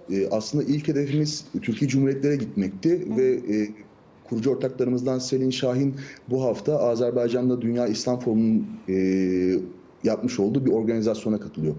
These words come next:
Speaker 1: Azerbaycan pazarına ve Türkiye Cumhuriyetleri ve,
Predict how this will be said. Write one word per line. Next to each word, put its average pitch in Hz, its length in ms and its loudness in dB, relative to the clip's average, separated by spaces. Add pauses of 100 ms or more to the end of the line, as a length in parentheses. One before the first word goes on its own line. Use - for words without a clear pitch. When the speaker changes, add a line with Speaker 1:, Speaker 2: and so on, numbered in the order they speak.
(260)
Speaker 1:
Azerbaycan 95 580 0
pazarına 90 380 -2
ve 92 80 0
Türkiye 98 300 -4
Cumhuriyetleri 95 440 0
ve, 95 160 2